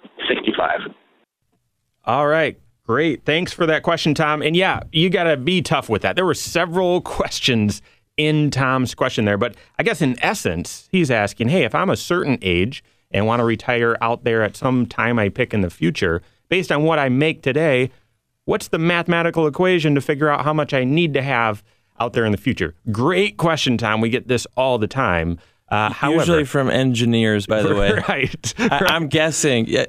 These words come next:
Speaker 3: I,
Speaker 2: Tom,
Speaker 3: I
Speaker 2: you
Speaker 3: wonder.
Speaker 2: need to, you need to email back with your profession, 'cause that, that
Speaker 3: <laughs>
Speaker 2: does seem like an engineer type question. We get it all the time. It,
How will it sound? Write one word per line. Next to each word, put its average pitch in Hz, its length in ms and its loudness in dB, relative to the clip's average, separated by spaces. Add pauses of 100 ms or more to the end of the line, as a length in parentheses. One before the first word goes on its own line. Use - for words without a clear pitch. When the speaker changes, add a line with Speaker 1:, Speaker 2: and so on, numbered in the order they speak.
Speaker 3:
I, 147 100 2
Speaker 2:
Tom, 202 220 2
Speaker 3:
I - 20 0
Speaker 2:
you 170 60 2
Speaker 3:
wonder. 233 220 2 (100)
Speaker 2:
need 185 80 -2
to, - 80 -2
you 220 60 2
need 233 180 2
to 190 120 0
email 202 360 4
back 143 320 0
with 127 160 0
your 135 100 2
profession, 113 580 -2
'cause 120 220 2
that, 127 300 2
that 123 180 0
Speaker 3:
<laughs> 123 60 -8
Speaker 2:
does 127 260 0
seem 131 220 0
like 104 180 2
an 107 80 0
engineer 98 460 0
type 90 180 -2
question. - 260 -4 (120)
We 196 100 0
get 262 140 0
it 240 160 0
all 170 180 2
the 139 60 -2
time. 87 520 -2 (160)
It, 135 200 -2